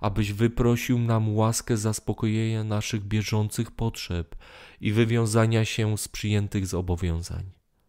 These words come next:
Błagamy Cię, święty Judo Tadeuszu, uzyskaj dla nas wsparcie finansowe, które tak pilnie potrzebujemy w naszych obecnych trudnościach finansowych.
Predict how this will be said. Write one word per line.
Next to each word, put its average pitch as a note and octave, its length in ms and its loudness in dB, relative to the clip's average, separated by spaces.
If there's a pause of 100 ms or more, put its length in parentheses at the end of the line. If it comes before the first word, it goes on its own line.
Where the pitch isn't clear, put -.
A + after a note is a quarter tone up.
(480)
Błagamy G#2 680 4
Cię, E2 360 -6 (500)
święty A2+ 440 2
Judo A#2 400 2
Tadeuszu, F2+ 760 -4 (520)
uzyskaj A#2 680 2
dla A2 220 0
nas A#2 380 -2 (120)
wsparcie B2 600 0
finansowe, F2+ 800 -4 (520)
które A#2 320 2
tak A#2 300 -2
pilnie C3 380 4
potrzebujemy A2+ 760 0
w G2+ 60 -4
naszych G#2+ 520 -2
obecnych G#2+ 600 -2
trudnościach G2 680 -2
finansowych. D#2+ 800 -6